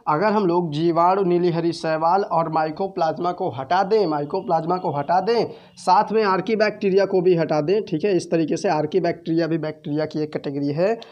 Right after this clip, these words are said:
तो इस तरीके से अगर हम बैक्टीरिया, माइकोप्लाज्मा, ब्लू ग्रीन एल्गी को हटा दें, तो इसके अलावा जो भी जीव होंगे, उन सभी में यूकैरियोटिक सेल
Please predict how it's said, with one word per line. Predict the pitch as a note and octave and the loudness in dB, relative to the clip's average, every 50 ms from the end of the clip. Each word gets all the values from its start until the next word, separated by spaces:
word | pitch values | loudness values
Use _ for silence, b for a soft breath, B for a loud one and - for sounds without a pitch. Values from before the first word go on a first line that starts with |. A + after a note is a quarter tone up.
| B B B B - | B B B B -2
तो | G#3 | 0
इस | A3+ G#3+ A3+ - | 0 0 0 -2
तरीके | A3 G#3 G#3+ G#3 A#3+ | 0 0 0 0 0
से | A#3 A#3 | 0 2
अगर | G#3+ A3+ A3+ | 2 4 4
हम | A3 A3+ A3 | 2 2 2
बैक्टीरिया, | G3 G3 F#3 G3 - G3+ G3 F#3+ G3+ G#3+ G#3+ G#3+ | 2 0 0 -2 -2 -2 -2 0 2 2 2 2
माइकोप्लाज्मा, | G3 F#3+ F3+ F#3 F3+ G#3 F#3+ G3+ G3+ F#3+ F#3 E3 F#3+ G3 G3 | 2 2 0 0 0 -2 -2 0 0 0 0 0 0 -2 -2
ब्लू | E3 C#3 D#3 F#3 G3 G3 | -2 -2 -2 0 0 0
ग्रीन | F3+ F#3 G3+ G3+ | 0 0 0 0
एल्गी | G3+ - F3 D#3+ E3 E3 G3+ G3+ | 0 -2 -2 -4 -2 -4 -6 -4
को | G3+ G#3+ G#3+ G#3+ G#3 G#3+ B B B B - - | 0 2 2 2 2 0 B B B B -2 -2
हटा | F3+ E3+ - G#3 G#3+ A#3 | 0 2 4 4 4 4
दें, | G3+ A#3 A#3+ A3+ A3+ A3+ | 4 2 2 2 2 2
तो | G#3 G3 | 2 0
इसके | F#3+ F#3 - - - C4 C4 | 0 0 -2 -4 -2 0 0
अलावा | C4 - - G3+ F#3+ F#3 F3 F#3 G3 A3+ A#3 | 0 0 0 2 2 4 4 4 4 2 0
जो | A3 D3 D3+ F3 F3+ | 0 0 -2 -2 -2
भी | D#3+ F3+ G#3 | -2 -2 -4
जीव | F#3 D#3 E3+ F3+ F#3 F3+ | -4 -2 -2 0 0 0
होंगे, | C#3 D3+ E3 F3 F#3 G#3 A3+ G#3 E3 - B B B B B | 0 0 0 0 2 4 4 2 2 0 B B B B B
उन | G#3 A3 A#3 A3 | -2 -2 -2 -2
सभी | - - F#3+ F3 G3 G#3+ A3 | -2 0 0 0 2 0 0
में | G#3+ G#3+ G#3 | 0 0 0
यूकैरियोटिक | E3+ C#3+ C3 D3 F#3 G#3 G#3 G3 - F#3 E3+ E3 D#3 D#3+ D#3 D3+ D3+ - D3 - | 0 -2 -2 -4 -4 -4 -4 -4 -2 0 0 0 0 -2 -4 -6 -6 -10 -12 -12
सेल | - - - G#3+ A#3+ C4 B3+ | -10 -6 -4 -2 -2 -2 -6